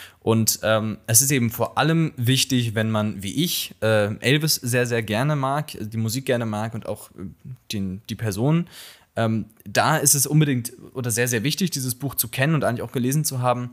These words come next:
weil eben ganz viel über Elvis' Persönlichkeit offenbart wird. Ähm, ich wollte mal ein Zitat, äh, einbinden. Elvis selbst hat mal in einem Interview gesagt, äh,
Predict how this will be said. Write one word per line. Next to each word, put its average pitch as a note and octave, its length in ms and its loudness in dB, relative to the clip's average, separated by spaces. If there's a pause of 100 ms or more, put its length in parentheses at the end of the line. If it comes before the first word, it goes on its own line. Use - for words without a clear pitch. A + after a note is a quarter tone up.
(300)
weil G#2 260 2
eben A2+ 220 -2
ganz A2+ 200 0
viel A#2 140 -8
über G#2+ 240 -4
Elvis' A#2 300 0
Persönlichkeit A2 720 -4
offenbart G#2 540 -4
wird. G2 320 -6 (200)
Ähm, G#2+ 440 -2 (760)
ich A#2 100 -4
wollte C3+ 220 2
mal B2+ 220 0
ein C3 160 -2
Zitat, B2+ 640 0
äh, C#3+ 180 2
einbinden. C#3 560 -2
Elvis C3+ 360 2
selbst B2+ 360 0
hat B2+ 140 -2
mal B2 200 0
in A#2 80 -2
einem A#2 120 -4
Interview C#3+ 440 -4
gesagt, A#2 560 -4 (440)
äh, A2+ 280 4